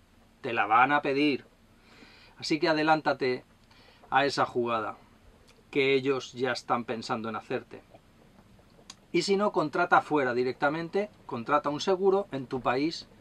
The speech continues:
de bandera. Será lo más normal, lo más lógico y lo más limpio, porque ese país ya sabe perfectamente qué documentos te tiene que pedir. Y entre ellos no estará ningún documento español,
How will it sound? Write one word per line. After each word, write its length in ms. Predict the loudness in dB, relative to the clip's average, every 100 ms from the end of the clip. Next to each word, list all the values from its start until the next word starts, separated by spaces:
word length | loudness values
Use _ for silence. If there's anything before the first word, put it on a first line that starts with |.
| -16
de 120 | -8 -2
bandera. 480 | -2 -2 -4 -4 -10 -20 -20 -20 -20
Será 300 | -10 -2 0
lo 120 | 0 4
más 240 | 2 2
normal, 420 | -2 0 2 4
lo 100 | 2
más 200 | 0 -2
lógico 640 | 0 -2 -2 -2 0 0 -2
y 100 | -4
lo 140 | -4 -2
más 300 | -4 -4 0
limpio, 580 | 0 0 -2 -4 -4 -6
porque 380 | -10 -6 -4 -4
ese 220 | -4 -2
país 500 | 0 2 0 -4 -16 _ _ -20 -20
ya 200 | -6 -2
sabe 360 | 0 2 2 0
perfectamente 840 | -6 -8 -6 -2 -2 -2 -6 -8
qué 180 | -6 -6
documentos 720 | -6 -6 -6 -8 -6 -8 -8
te 100 | -12
tiene 220 | -12 -10 -10
que 100 | -6
pedir. 280 | 0 0 -2 _ _ -20 -20 -20 -20 _
Y 80 | -8
entre 280 | -6 -2 0
ellos 220 | 0 -2
no 100 | -4
estará 300 | -6 -4 -4
ningún 280 | -4 -6 -8
documento 400 | -8 -10 -10 -12
español, 480 | -6 -6 -6 -8